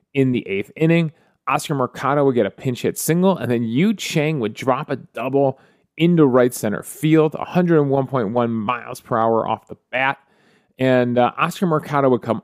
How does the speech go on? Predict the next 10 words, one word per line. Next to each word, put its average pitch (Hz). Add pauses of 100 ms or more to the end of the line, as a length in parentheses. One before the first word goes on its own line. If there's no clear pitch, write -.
(160)
all 190
the 165
way 147
around 127
from 113
first 127
to 110
score. 104 (380)
Very 165
aggressive, 107